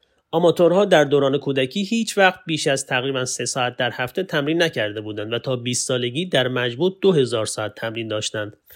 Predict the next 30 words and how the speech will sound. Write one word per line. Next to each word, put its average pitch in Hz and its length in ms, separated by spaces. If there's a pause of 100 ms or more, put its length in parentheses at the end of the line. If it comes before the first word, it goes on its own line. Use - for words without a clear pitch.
(320)
از 160 200
طرف 196 280
دیگر، 170 520 (180)
حرفه‌ای‌ها 156 640
مدت 131 400
زمان 139 380
تمرین 127 420
خود 165 260
را 120 120
هر 143 180
سال 170 280
به 131 120
طور 160 160
یک 127 260
نواخت 143 380
افزایش 127 440
داده 185 220
بودند 170 540
تا 135 160
بیست 127 280
سالگی 127 420
که 123 120
همانند 127 440
ویولونیست‌ها 156 800
به 160 120
ده 143 220
هزار 139 400
ساعت 117 340
تمرین 123 360
رسیدند. 95 540